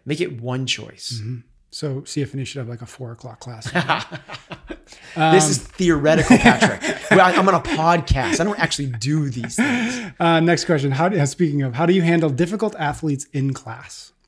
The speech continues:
Speaker 1: Okay, so everybody has, you know, um, from a coaching or an a-, affiliate owner perspective, everyone has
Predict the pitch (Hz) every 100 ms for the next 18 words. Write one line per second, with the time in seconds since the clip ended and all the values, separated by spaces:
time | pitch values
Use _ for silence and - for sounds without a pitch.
0 | _ _ _ _ _ _ _ 160 147 120
1 | 151 175 180 202 160 143 139 143 120 -
2 | 131 127 127 131 131 120 117 107 107 _
3 | _ _ _ _ _ 143 139 131 156 143
4 | 151 139 135 127 139 - 127 - 139 135
5 | 135 135 135 135 143 - 104 - 113 -
6 | - - - 143 156 151 147 117